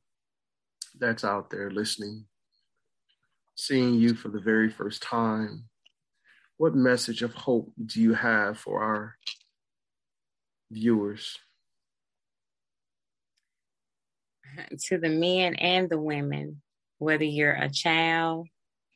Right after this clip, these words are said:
Speaker 2: you know, adolescents, adult, elderly, I would say to you,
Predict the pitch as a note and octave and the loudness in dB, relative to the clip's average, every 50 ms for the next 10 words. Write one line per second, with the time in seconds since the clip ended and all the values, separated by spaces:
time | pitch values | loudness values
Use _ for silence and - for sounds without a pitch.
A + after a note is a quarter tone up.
0 | _ _ _ _ _ _ _ _ _ _ _ _ _ _ - - - D3+ D3 D3 | _ _ _ _ _ _ _ _ _ _ _ _ _ _ -10 -6 -4 -2 0 0
1 | C#3+ C#3+ C#3+ C#3+ C#3+ D3 C#3+ - - - - E3 E3+ F3 F3+ E3+ E3+ E3+ E3 E3+ | 0 0 0 0 -2 -4 -6 -12 -6 -2 0 2 2 4 2 2 2 2 0 -2
2 | F3 - - F3 E3+ E3 - - - D3+ D#3 D3+ D3 D#3 D#3+ D#3+ E3+ E3+ D#3+ - | -4 -4 -4 -2 -2 -2 -4 -4 -2 -2 -2 0 2 2 4 4 2 2 0 -4
3 | - _ _ - _ - D#3+ E3 F3 F3 E3 E3+ E3+ E3+ F3 F3 E3+ F3 F3 F3 | -8 _ _ -10 _ 2 4 4 4 4 4 2 0 2 2 0 0 -2 -4 -8
4 | E3+ _ _ _ _ _ _ _ _ _ _ _ _ _ _ _ _ - - - | -12 _ _ _ _ _ _ _ _ _ _ _ _ _ _ _ _ -8 -6 -2
5 | - E3+ F3 E3+ E3+ E3 D3+ - - E3 D#3+ D#3+ E3 D#3+ - - D#3+ D#3 D#3 D3+ | 0 0 0 2 0 -2 -2 -2 0 2 2 2 2 0 -2 -4 -4 -2 0 0
6 | D3+ D3 D3 D3 D3 D3+ | 0 0 0 -2 -4 -6